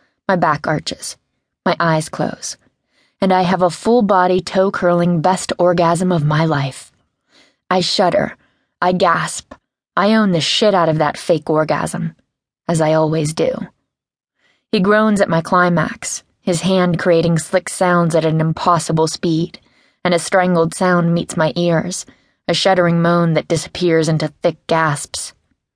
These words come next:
Then, pure silence. No breaths. No fabric rustling. No sated sighs. An electronic beep sounds,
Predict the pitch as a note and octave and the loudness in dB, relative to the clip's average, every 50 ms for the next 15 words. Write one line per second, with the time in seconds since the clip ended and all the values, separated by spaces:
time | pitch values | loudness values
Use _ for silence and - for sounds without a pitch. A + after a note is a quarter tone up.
0 | _ _ _ - F3 E3+ E3 E3 F#3 G3 G3+ _ _ _ _ _ _ _ _ _ | _ _ _ -2 0 0 2 2 0 -2 -4 _ _ _ _ _ _ _ _ _
1 | _ _ _ _ _ _ - - - F3+ F3 F#3 - - E3+ D3+ D3+ D3 D3 C#3+ | _ _ _ _ _ _ -10 -4 0 0 0 0 0 -2 -2 0 0 0 0 -2
2 | - - - - - - - _ _ _ _ _ _ _ _ _ _ _ _ _ | -2 -4 -10 -14 -16 -16 -18 _ _ _ _ _ _ _ _ _ _ _ _ _
3 | - F3+ F#3 F3 E3 E3 C#3 C3 - - - - - - - - _ _ _ _ | -2 -2 0 0 0 0 -2 -2 -4 -8 -12 -12 -12 -12 -12 -16 _ _ _ _
4 | _ _ _ _ _ _ _ - A3 A#3 B3+ A#3 - - G3 G3 - - - - | _ _ _ _ _ _ _ 0 2 2 2 2 0 0 -2 -2 -2 -2 -4 -4
5 | - - F#3+ F#3 - - - - F3 E3 F#3 F#3+ _ _ _ _ _ _ _ _ | -4 -4 -4 -4 -4 -4 -4 -2 -2 -2 -4 -6 _ _ _ _ _ _ _ _
6 | - F#3+ F3+ F3+ F#3+ - F#3+ F#3 E3+ F3+ F3 F#3 - - - F3+ E3+ - - - | -2 0 0 0 -2 -4 -4 -2 -2 -2 -2 -4 -4 -4 -2 -2 -2 -2 -4 -4
7 | G3 F3+ - - - _ _ _ _ _ _ _ _ _ _ _ _ _ _ _ | -6 -8 -8 -10 -14 _ _ _ _ _ _ _ _ _ _ _ _ _ _ _
8 | _ _ _ _ _ _ _ _ _ _ - G3+ G3+ G3+ G#3 A3 A#3 A#3 - - | _ _ _ _ _ _ _ _ _ _ -4 0 2 4 4 2 0 -2 -2 0
9 | G#3+ G3+ G3+ F#3 - G3 F#3 G3+ G3 - - - - F#3+ E3+ D#3 F3 F#3 F#3+ F#3 | 0 2 0 0 -2 -2 0 0 -2 -2 -6 -6 -4 -2 -2 0 -2 -2 -4 -4
10 | E3 - | -6 -10